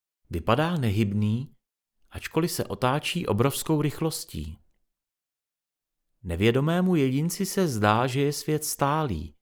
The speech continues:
třeba že ve skutečnosti se neustále mění.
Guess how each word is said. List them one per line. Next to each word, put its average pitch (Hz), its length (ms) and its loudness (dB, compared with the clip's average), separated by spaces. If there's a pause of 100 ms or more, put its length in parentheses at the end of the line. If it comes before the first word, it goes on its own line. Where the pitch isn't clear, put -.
(520)
třeba 90 260 0
že 87 120 0
ve 80 100 0
skutečnosti 117 800 -4
se 95 160 0
neustále 113 600 -2
mění. 101 560 -4